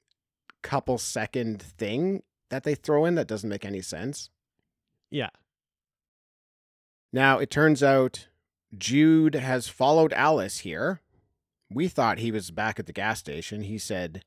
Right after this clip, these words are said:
Speaker 2: Right.
Speaker 1: something like, "You think I'm staying at the gas station when they're blowing it up?" And then so he, he chased after her.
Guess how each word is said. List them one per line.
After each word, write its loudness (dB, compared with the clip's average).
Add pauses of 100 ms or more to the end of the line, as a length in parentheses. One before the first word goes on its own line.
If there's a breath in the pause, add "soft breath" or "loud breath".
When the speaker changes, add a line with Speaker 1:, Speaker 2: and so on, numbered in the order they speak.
Speaker 2:
Right. -6
Speaker 1:
something -8
like, -6
"You -6
think -4
I'm -4
staying -2
at -4
the -8
gas -2
station -4
when -4
they're -2
blowing 0
it 0
up?" -4 (460)
And -8
then -6
so -8
he, -4
he -6
chased -4
after -4
her. -8